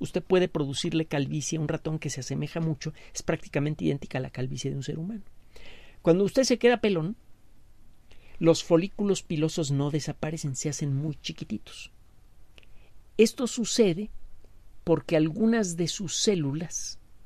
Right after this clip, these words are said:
dejan de reproducirse.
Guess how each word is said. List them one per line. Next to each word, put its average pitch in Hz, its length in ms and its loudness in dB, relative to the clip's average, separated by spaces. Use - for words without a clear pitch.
dejan 180 680 0
de 143 160 0
reproducirse. 151 960 -4